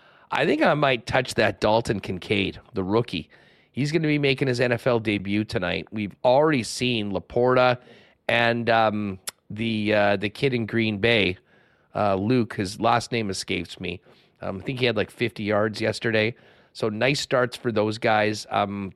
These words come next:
they, this was thought to be one of the best tight end classes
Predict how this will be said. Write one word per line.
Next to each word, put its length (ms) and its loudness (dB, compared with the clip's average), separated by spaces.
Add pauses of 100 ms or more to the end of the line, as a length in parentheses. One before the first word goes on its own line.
they, 200 -2
this 300 -2
was 160 0
thought 400 2
to 100 -2
be 220 -2
one 160 -4
of 80 -4
the 60 -4
best 360 0 (100)
tight 340 -2
end 240 -6
classes 600 0